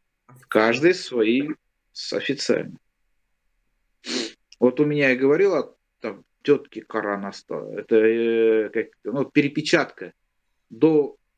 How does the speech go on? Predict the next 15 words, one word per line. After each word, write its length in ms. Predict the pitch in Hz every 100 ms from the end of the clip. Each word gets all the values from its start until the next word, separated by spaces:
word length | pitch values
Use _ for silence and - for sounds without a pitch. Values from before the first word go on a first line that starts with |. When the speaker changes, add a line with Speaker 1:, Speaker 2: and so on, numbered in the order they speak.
| _ _ _ _
Speaker 2:
до 160 | 147 156
революционного 760 | 147 143 135 - 135 120 101
Корана. 380 | 95 107 95 - _ _ _ _ _ _ _ _ _ _ _ _ _ _ _ _ _ _ _ _ _ _ _
Вот 220 | - 123
мы 100 | 131
сравнивали 580 | 117 113 117 156 175 165
с 40 | 147
человеком, 680 | 135 117 113 101 - 95
он 60 | 98
говорит, 200 | 107 - -
есть 400 | - 127 127 -
разница. 580 | 98 95 117 - - - _ _ _ _ _ _ _ _ _ _ _ _ _ _ _ _ _ _ _ _ _ _ _ _ _ -
Вот 240 | 127 117
есть 240 | 190 202 127
разница. 540 | 123 92 _ _